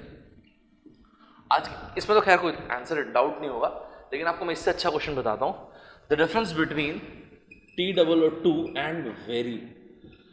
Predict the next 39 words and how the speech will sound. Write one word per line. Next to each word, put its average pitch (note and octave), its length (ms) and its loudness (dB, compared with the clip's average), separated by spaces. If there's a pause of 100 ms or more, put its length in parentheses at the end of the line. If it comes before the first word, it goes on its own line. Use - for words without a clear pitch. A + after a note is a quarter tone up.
(380)
विराट F3+ 400 0
कोहली F#3+ 320 0
is, E3 240 -2 (1300)
a B2 140 -6
विराट D3 280 -2
कोहली E3 280 -4
is C3+ 180 -6
a B2+ 100 -6 (240)
very E3+ 140 0
good D3+ 260 -6
batsman। - 540 -10
विराट C#3 400 -4
कोहली D#3 260 -6
is D3 160 -4
just - 460 -12
too A#3+ 180 -2
good D#3+ 140 0
a C3 120 0
batsman। G#2+ 400 -8 (680)
जब D#3 80 6
आप - 240 0
टू B3+ 180 -2
बोलते F#3 320 2
हो D#3+ 100 0
ना, - 80 -8
तो - 320 -8
आप D3 100 -4
नेगेटिव C3+ 400 0
बोलते A#2+ 320 -2
हो, D3+ 60 0
very D3 300 -2 (120)
positive। A2+ 320 -8 (540)
विराट G3 300 -2
कोहली G3+ 200 8
is F#3 100 6
a D3+ 80 4
very - 380 -4
good F3+ 220 0
batsman, A#2 300 -6